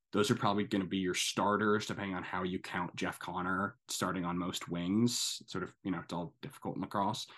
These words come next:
um, 'cause there's, like, twenty starters for each team, despite, you know, ten guys on the field. Um, and then Zinn and Danny Parker, like, that's five right there who are all gonna be, you know,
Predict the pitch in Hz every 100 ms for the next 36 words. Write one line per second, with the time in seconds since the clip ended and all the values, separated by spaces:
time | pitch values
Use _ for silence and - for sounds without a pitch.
0 | - - 87 82 - 80 82 - - 85
1 | 80 78 78 82 - 101 104 - 127 131
2 | 127 - - - 82 - _ _ 80 69
3 | 90 78 80 80 80 98 - - _ _
4 | 90 90 87 80 - - _ _ _ -
5 | 110 104 98 110 107 104 104 104 104 101
6 | - - - - - 196 - - - 104
7 | 117 107 104 98 98 98 104 98 90 85
8 | 85 _ _ _ 113 98 90 85 - 92
9 | 92 92 98 95 87 92 87 85 - _
10 | _ _ 95 85